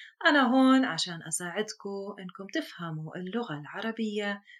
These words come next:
بالمستوى المتوسط. وفي كل حلقة بحكي عن موضوع مختلف، ومعظم هاي المواضيع مرتبطة بتطوير الذات،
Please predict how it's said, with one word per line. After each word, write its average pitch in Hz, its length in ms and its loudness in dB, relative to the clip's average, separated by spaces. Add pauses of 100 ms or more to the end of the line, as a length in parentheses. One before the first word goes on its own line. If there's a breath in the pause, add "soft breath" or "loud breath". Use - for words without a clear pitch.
(140 loud breath)
بالمستوى 175 600 -4
المتوسط. 202 840 -6 (1400)
وفي 180 340 -2
كل 381 240 4
حلقة 302 580 2
بحكي - 300 -4
عن 156 220 -4
موضوع 226 480 0
مختلف، 226 720 -4 (1700)
ومعظم 240 640 2
هاي 220 220 2
المواضيع 185 720 0
مرتبطة 247 840 -6
بتطوير 180 800 -4
الذات، 190 640 -4